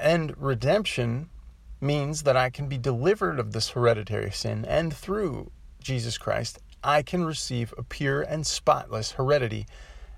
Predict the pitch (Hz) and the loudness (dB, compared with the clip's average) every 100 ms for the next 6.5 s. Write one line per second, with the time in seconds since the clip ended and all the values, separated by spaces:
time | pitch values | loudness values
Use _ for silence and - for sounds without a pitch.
0 | - 113 165 160 104 104 - - - - | 0 4 4 2 -2 -10 -14 -18 -20 -20
1 | - - 120 110 107 113 - 156 120 90 | -6 2 4 4 2 -2 0 2 2 0
2 | 117 113 156 156 - 233 233 120 104 - | -2 8 10 10 8 6 8 6 -2 2
3 | - 120 110 98 - - 143 143 160 185 | 6 8 6 0 -10 -4 -2 0 2 4
4 | 196 170 - - - - - - 147 151 | 2 0 -12 -16 -20 -20 -18 -6 2 6
5 | 196 226 202 - 165 147 135 135 - - | 6 4 2 6 8 8 4 2 0 0
6 | 120 113 117 165 | 0 2 -2 -4